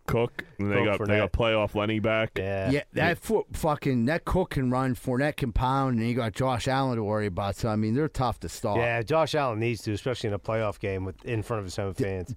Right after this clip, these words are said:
Speaker 3: Diggs has been playing, hasn't been having good games. So, like, a lot of
Speaker 1: N-
Speaker 3: people are speculating, like, this is gonna be a breakout game. Like, I, I don't see that.
Speaker 1: Yeah, they're re-, I mean, that Kincaid, they got a good tight end. They got two good tight ends. They got Knox
Speaker 3: Knox
Speaker 1: and
Speaker 3: and
Speaker 1: Kincaid.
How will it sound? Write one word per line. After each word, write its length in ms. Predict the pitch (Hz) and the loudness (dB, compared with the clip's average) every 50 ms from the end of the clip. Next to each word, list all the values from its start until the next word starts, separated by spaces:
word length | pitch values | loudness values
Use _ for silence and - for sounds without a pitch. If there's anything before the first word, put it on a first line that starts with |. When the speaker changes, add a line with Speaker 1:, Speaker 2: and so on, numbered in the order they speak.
| - - | -6 0
Speaker 3:
Diggs 360 | - 175 208 262 247 202 180 | 2 4 4 4 4 2 0
has 180 | 220 233 170 - | 0 0 0 0
been 220 | - 190 175 151 | 2 2 2 2
playing, 580 | - - 151 156 160 160 160 147 143 131 107 - - _ _ _ | 2 2 2 2 2 2 2 2 2 0 0 -2 -6 _ _ _
hasn't 400 | - 123 147 160 165 127 160 135 | -2 0 0 0 0 0 -2 -2
been 100 | 160 151 | 0 0
having 340 | 123 131 131 143 135 139 123 | 0 0 0 0 0 0 0
good 280 | 101 123 131 120 107 | 0 -2 -2 -2 -2
games. 480 | 92 110 117 123 127 131 131 127 - - - - - - - | -2 0 0 0 2 2 0 0 -2 -6 -14 -20 -20 -20 -12
So, 140 | - - 127 | -6 -2 -2
like, 260 | 127 127 - - - - | 0 -2 -2 -6 -10 -8
a 40 | - | -4
lot 160 | 117 131 143 | 0 2 2
of 60 | 147 151 | 4 4
Speaker 1:
N- 60 | 156 156 | 2 2
Speaker 3:
people 160 | 143 143 143 | 2 0 -2
are 40 | - | -2
speculating, 640 | - - - 143 139 - - 135 135 135 131 123 | -2 -2 -2 -2 -2 0 0 0 0 2 2 0
like, 180 | 113 107 - - - 113 - | 0 -2 -4 -8 -10 -8 -4
this 160 | 147 139 - | -4 -4 -2
is 60 | 127 | -2
gonna 140 | 123 143 135 | 0 0 0
be 80 | 127 123 | 0 0
a 60 | 110 | 0
breakout 520 | - - 120 127 123 - 127 117 113 - | 0 0 0 0 0 0 0 -2 -2 -2
game. 300 | - 123 123 127 127 113 | -2 0 0 2 2 2
Like, 280 | 107 95 92 - - - | 0 0 -2 -6 -8 -12
I, 360 | 104 107 95 92 104 113 120 | -10 -10 -6 -4 -2 -2 0
I 20 | |
don't 180 | 123 120 104 92 | 0 -2 -4 -6
see 220 | - - 98 95 92 | -6 -4 -4 -2 -2
that. 240 | 87 87 90 92 104 | -2 -2 -2 0 0
Speaker 1:
Yeah, 140 | 107 117 | 2 2
they're 160 | 113 117 151 220 | 2 4 4 4
re-, 180 | 220 196 131 | 4 2 2
I 80 | 85 110 | 0 0
mean, 220 | 120 117 113 101 | 0 2 2 2
that 160 | 95 120 127 | 2 2 2
Kincaid, 540 | - - 110 95 - - 101 104 104 98 - | 2 0 -2 0 2 2 2 2 2 0 0
they 80 | 101 101 | 0 0
got 160 | 110 117 113 | 2 2 2
a 40 | 95 | 2
good 200 | 82 95 95 - | 0 0 0 0
tight 200 | 104 90 90 82 | 2 2 2 2
end. 220 | 82 82 85 85 | 2 2 2 2
They 60 | 104 | 2
got 160 | 123 110 - - | 0 0 0 0
two 200 | - 120 120 110 | 0 0 2 2
good 200 | 98 92 82 - | 2 0 0 0
tight 180 | 98 82 80 | 0 0 2
ends. 180 | 80 85 85 82 | 0 0 0 0
They 60 | 95 | 0
got 140 | 98 92 80 | 0 0 2
Knox 280 | 87 90 92 - 139 | 2 2 4 4 4
Speaker 3:
Knox 220 | 143 147 - - - | 2 2 0 0 0
Speaker 1:
and 100 | 135 127 | 0 0
Speaker 3:
and 80 | - 82 | 2 2
Speaker 1:
Kincaid. 120 | - 80 | 0 2